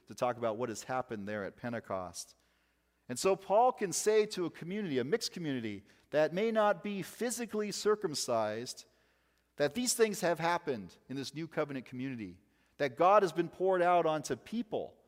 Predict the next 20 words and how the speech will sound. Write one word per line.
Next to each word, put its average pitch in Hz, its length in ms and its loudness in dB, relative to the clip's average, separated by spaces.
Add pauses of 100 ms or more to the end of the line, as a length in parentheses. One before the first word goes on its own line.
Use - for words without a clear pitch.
(300)
a 131 80 2
large, 165 420 6
vast 165 380 0
number 165 340 -4
of 135 100 -4
people, 131 340 -6
a 107 40 -8
group 175 300 -6
of 127 120 -8
people. 95 460 -10 (400)
And 139 80 -4
we're 170 60 4
not 226 180 10
looking 214 220 0
at 170 160 2
physical 202 400 -2
structures 185 720 0 (240)
or 151 80 4
physical 180 480 0
manifestations. 156 1040 -4